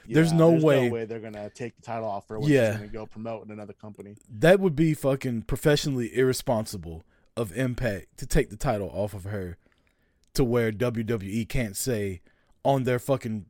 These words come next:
Speaker 1: second biggest pay-per-view of the year, Knockouts champion Mickie James from Impact Wrestling.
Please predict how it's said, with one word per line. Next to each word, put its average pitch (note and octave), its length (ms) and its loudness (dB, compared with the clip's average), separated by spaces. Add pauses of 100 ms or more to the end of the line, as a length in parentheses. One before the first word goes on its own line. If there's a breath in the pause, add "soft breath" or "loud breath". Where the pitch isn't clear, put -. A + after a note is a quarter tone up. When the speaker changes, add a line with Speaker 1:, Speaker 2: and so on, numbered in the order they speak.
Speaker 1:
second B2+ 440 -2
biggest B2 320 0
pay-per-view A2 520 -4
of G2+ 60 -8
the G2+ 100 -6
year, G2 360 -6 (920)
Knockouts C#3 560 4
champion A2+ 520 0
Mickie A2 240 -4
James G2 360 -6
from F#2+ 220 -12
Impact G#2 440 -6
Wrestling. E2+ 480 -10